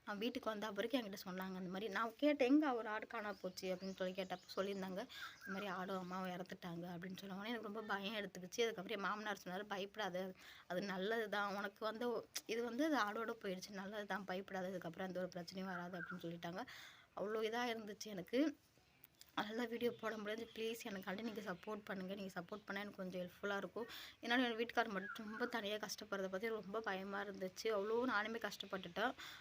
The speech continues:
அவர் மட்டும் அதுக்கும் இதுக்கும் ஓடிக்கிட்டு யாருமே பக்கத்துல, என்னோட அப்பா அம்மாவும் என் பக்கத்துல இல்ல,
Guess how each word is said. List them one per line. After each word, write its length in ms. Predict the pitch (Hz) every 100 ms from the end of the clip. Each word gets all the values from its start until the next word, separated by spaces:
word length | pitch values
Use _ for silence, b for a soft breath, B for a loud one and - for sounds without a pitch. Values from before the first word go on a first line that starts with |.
| B
அவர் 220 | 202 220
மட்டும் 460 | 247 240 226 277 285 - -
அதுக்கும் 340 | 226 240 247
இதுக்கும் 320 | 233 233 247
ஓடிக்கிட்டு 400 | 233 226 233 233
யாருமே 320 | 233 196 214 247
பக்கத்துல, 400 | 208 - 226 214
என்னோட 280 | 220 240 254
அப்பா 140 | 247 269
அம்மாவும் 240 | 277 277
என் 100 | 262
பக்கத்துல 340 | 208 220 214
இல்ல, 160 | 190 196